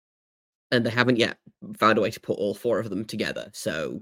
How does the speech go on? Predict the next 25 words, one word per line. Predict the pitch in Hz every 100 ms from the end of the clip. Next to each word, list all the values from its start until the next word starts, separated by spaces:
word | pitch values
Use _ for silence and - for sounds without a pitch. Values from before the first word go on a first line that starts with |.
| _ -
sixty | - 107 104
minutes, | 95 92 - - - _ _ _ _ _ _ -
good | 120
offense, | 98 107 107 104
good | 113 95
defense, | 92 104 85 -
good | 92 -
goaltending. | 58 - 113 67 64 65 _ -
Um, | 110 67 64
and | - 123
that's | -
really | 170 165
frustrating | 180 175 180 175
to | 196
watch. | 165 104 - _ - _ _ _ _ _ _ _ _ _ _ _ _ _
There | 175
are | 226
other | 214 208
good | 208
things | 208 202 190 -
that | 180
I |
wanna | 175 180
talk | 175 165 170
about. | 175 170 160 - -